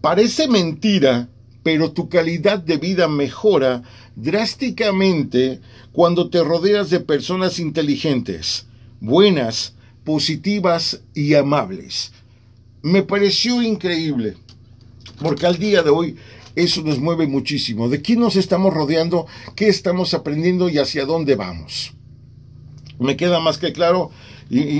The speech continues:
y muy sencillo esta situación de que México ganó, que me parece, i-, i-, insisto, increíble. Pero no lo es todo.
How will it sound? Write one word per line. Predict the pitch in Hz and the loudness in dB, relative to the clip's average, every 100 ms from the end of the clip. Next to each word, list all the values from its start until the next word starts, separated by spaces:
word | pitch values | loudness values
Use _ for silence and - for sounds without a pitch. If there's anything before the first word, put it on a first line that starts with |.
| 156 | -2
y | |
muy | 160 175 | 0 0
sencillo | - 160 143 156 165 | 0 -4 -6 -4 -4
esta | 147 | -2
situación | 143 135 139 123 170 - - - | -4 -2 -4 -2 -4 -4 -12 -16
de | - 143 | 0 2
que | 151 | 2
México | 151 160 170 170 | -4 -4 -6 -6
ganó, | 147 156 170 | -2 -2 -2
que | 160 | -4
me | 147 | -6
parece, | 147 156 151 151 | -4 -6 -6 -6
i-, | 139 143 123 | -6 -8 -6
i-, | 135 127 139 | -10 -6 -6
insisto, | 147 123 151 - 165 | -4 -4 -6 -6 -6
increíble. | 156 147 127 139 131 123 - - - - - | -2 -2 0 0 2 -2 -4 -14 -20 -18 -2
Pero | 123 180 175 170 | 2 4 2 0
no | 190 254 | 0 2
lo | 269 | 2
es | - | 0
todo. | 123 104 | 0 -2